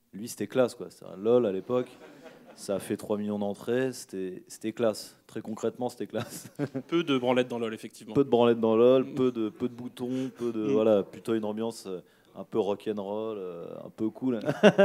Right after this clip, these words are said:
Speaker 1: Ce que dans Les Beaux Gosses, pas vraiment. Donc en fait, c'est, c'est,
Speaker 2: Mais est-ce
Speaker 1: après,
Speaker 2: que
Speaker 1: moi,
Speaker 2: je
Speaker 1: je trouve que ça va au-delà de ça. Moi, c'est ça que j'aime dans les, dans les films, en fait. C'est qu'après, à un moment donné, je me suis pas posé la question aussi, quoi.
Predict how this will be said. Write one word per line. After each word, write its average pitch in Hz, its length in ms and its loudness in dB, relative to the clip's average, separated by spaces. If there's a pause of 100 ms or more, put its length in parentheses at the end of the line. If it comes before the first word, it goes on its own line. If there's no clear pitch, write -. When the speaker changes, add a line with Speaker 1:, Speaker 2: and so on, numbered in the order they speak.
(1160)
Speaker 1:
Ce - 180 -20
que 120 180 -2
dans 113 140 2
Les 110 60 0
Beaux 113 140 2
Gosses, 143 200 2
pas 120 120 -2
vraiment. 131 240 -2
Donc 110 160 -8
en 107 60 -8
fait, 143 220 -6 (200)
c'est, 107 260 -10
c'est, 110 400 -6 (260)
Speaker 2:
Mais 143 80 -20
est-ce - 100 -10
Speaker 1:
après, 165 180 4
Speaker 2:
que 165 60 4
Speaker 1:
moi, 165 120 6
Speaker 2:
je - 60 -2
Speaker 1:
je - 40 -12
trouve 175 200 -6
que 117 540 4
ça 110 200 -4
va 117 140 2
au-delà 113 220 0
de 117 80 -10
ça. 120 160 -10
Moi, 123 200 -6
c'est 113 140 -12
ça 117 140 -6
que 107 80 -8
j'aime 120 240 -4
dans 107 120 -6
les, 101 300 -6 (380)
dans 98 100 -4
les 110 100 2
films, 120 240 -2
en 101 60 2
fait. 101 160 -6
C'est 98 140 -16
qu'après, 107 420 -4
à 87 100 -8
un 101 40 -8
moment 104 160 -6
donné, 113 140 0
je 107 100 -6
me 98 40 -6
suis - 160 -12
pas 98 100 -8
posé 98 240 -8
la 92 80 -8
question 104 340 -12
aussi, 92 220 -16
quoi. - 160 -20